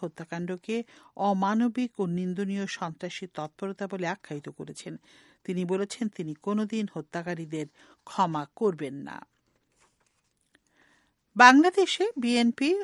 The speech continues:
অবিরাম হরতাল অবরোধের হুমকি দিয়ে বলেছে, দলের চেয়ারপারসন বেগম খালেদা জিয়ার গুলশান কার্যালয়ে পরিপূর্ণ বিদ্যুৎ সংযোগ স্থাপন, টেলিফোন সংযোগ সহ সব সংযোগ চালু করতে হবে।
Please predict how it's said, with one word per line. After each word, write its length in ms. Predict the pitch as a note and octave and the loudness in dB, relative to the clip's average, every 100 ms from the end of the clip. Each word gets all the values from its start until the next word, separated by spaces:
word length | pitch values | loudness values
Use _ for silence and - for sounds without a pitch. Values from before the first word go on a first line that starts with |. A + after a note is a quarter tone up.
| - | 0
অবিরাম 500 | G#3 A3 B3 C#4+ C4 | 2 4 4 4 4
হরতাল 560 | - G3 F#3 - G#3+ G3+ | 4 0 -2 -2 2 2
অবরোধের 560 | E3+ E3+ F3+ F3 G3 | 2 -2 -6 -6 -8
হুমকি 340 | F3 F3+ E3+ F3 | -6 -8 -8 -8
দিয়ে 160 | F3 | -6
বলেছে, 520 | F3 G#3 A3+ - C4+ D4 _ _ - - _ - | -4 -4 -6 -6 -8 -8 _ _ -20 -20 _ 2
দলের 320 | A3 A#3+ C4 - | 6 6 4 0
চেয়ারপারসন 760 | C#4 C4+ - C#4 B3+ - A#3+ | 0 0 0 -4 -2 0 0
বেগম 320 | G#3 G3 G3+ G3+ | 0 -2 -4 -4
খালেদা 480 | - E3 F3 F3+ F#3 | -4 -2 -2 -2 -4
জিয়ার 380 | F3 F#3 F#3 | -4 -4 -4
গুলশান 560 | E3+ F#3 G#3+ - - A#3+ | -4 -4 -4 -4 -2 -2
কার্যালয়ে 760 | A3+ E3+ D#3+ F#3+ F#3+ F#3+ F#3+ G#3 _ _ _ _ - | 0 -2 -2 -4 -2 -2 -2 -6 _ _ _ _ 0
পরিপূর্ণ 720 | A3 G3+ G#3 - B3 B3 B3+ | 4 4 2 2 4 4 2
বিদ্যুৎ 440 | F3+ F#3 D#3+ G3 F3 | 0 -6 -4 -6 -6
সংযোগ 500 | - F#3 E3+ E3 D#3+ | -6 -4 -4 -6 -8
স্থাপন, 540 | - - G#3+ - B3 A#3 _ _ _ _ - | -10 -6 -4 0 0 0 _ _ _ _ 2
টেলিফোন 520 | A3+ B3 B3+ C#4+ C4+ | 4 4 2 2 2
সংযোগ 540 | - G3 F3+ F3+ B3 | 2 -4 -4 -4 -6
সহ 420 | - - G3 F3+ | -6 -4 -2 -2
সব 320 | B3+ - A#3+ B3+ | -6 0 0 0
সংযোগ 460 | - A3 F#3+ F3+ F#3 | -4 -6 -4 -4 -6
চালু 280 | - E3+ D#3 | -4 -4 -4
করতে 340 | D3+ D#3 - | -10 -14 -12
হবে। 380 | C#3+ C#3+ D3+ - | -12 -12 -14 -16